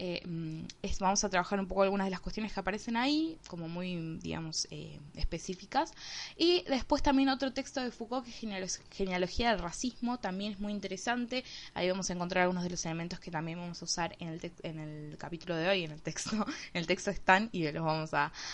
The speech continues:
a traer a colación acá. Otro dol-, eh, libro que está muy interesante, que a mí la verdad es que tampoco lo leí completo, pero sí las partes que leí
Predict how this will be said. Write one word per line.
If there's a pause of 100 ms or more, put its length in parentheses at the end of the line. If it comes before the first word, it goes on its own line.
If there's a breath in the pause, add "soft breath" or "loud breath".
(120)
a
traer
a
colación
acá. (340 loud breath)
Otro
dol-,
eh,
libro
que
está
muy
interesante,
que
a
mí
la
verdad
es
que
tampoco
lo
leí
completo,
pero
sí
las
partes
que
leí